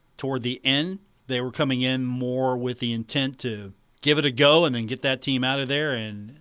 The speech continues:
spin it off somewhere else. But I think the novelty wore off a little bit. I mean, there were some good crowds in the beginning, and I think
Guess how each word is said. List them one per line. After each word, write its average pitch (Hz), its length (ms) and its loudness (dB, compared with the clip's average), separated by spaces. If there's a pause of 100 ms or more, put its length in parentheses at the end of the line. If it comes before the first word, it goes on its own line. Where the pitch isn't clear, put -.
(120)
spin - 480 -2
it 131 80 0
off 139 280 2
somewhere 139 380 0
else. - 380 -2 (260)
But 139 340 6 (600)
I 143 80 -8
think 156 160 0
the 143 80 -2
novelty 185 580 4
wore 165 360 2
off 135 300 0
a 139 40 -4
little 123 240 -4
bit. 117 320 -2
I - 280 -14
mean, 156 40 -2
there 208 100 2
were 277 80 0
some 277 160 2
good 190 180 6
crowds 160 480 6
in 135 80 0
the 131 60 0
beginning, 123 520 -2 (280)
and 151 80 4
I 180 60 4
think 208 240 0